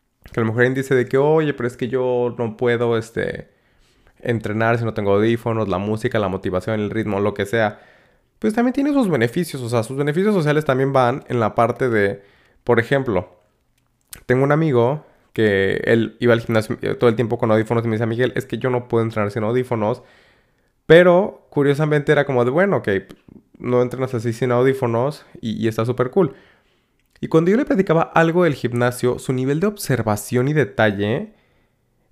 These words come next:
era impresionante y lo tenía súper desarrollado. Porque de cierta forma, el audio bloqueaba, más bien, el audio al estar bloqueado, al no poder como interactuar con, con una persona o algo, no se distraía con,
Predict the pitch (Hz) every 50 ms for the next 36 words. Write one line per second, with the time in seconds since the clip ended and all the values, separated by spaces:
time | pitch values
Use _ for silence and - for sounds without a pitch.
0 | _ _ 131 135 156 165 170 - - - 131 123 117 113 113 - 117 107 117 127
1 | 131 123 120 117 98 90 92 104 110 _ _ _ - 131 131 120 110 135 127 -
2 | - - 160 147 160 151 131 123 117 110 107 104 120 120 107 98 87 - - _
3 | _ _ _ _ _ _ _ _ _ _ _ _ _ _ - - _ - 117 117
4 | 113 117 123 113 107 117 117 - 131 131 - 135 - - 147 147 143 135 120 107
5 | 104 117 151 175 - _ _ _ _ _ _ _ _ _ _ _ _ _ _ 131
6 | 131 131 139 147 147 143 156 156 151 156 147 147 147 160 160 160 151 147 135 131
7 | 139 151 - - _ _ _ _ _ _ _ _ _ _ _ _ _ _ _ _
8 | _ _ _ _ _ _ _ - - - 143 143 135 127 123 117 110 - _ _
9 | - 139 135 151 165 180 180 220 233 208 151 - - 139 131 139 147 143 139 -
10 | - 139 131 120 107 98 95 104 143 151 - _ _ _ _ _ - 123 127 139
11 | 139 - 175 165 156 143 - 147 147 131 117 120 110 110 104 - - 110 107 107
12 | - 123 117 113 - _ _ _ - 113 110 104 104 104 107 107 113 131 139 -
13 | 113 110 - 123 120 117 117 113 110 107 117 120 135 139 135 - 156 147 147 -
14 | 131 117 113 117 113 117 - 123 113 113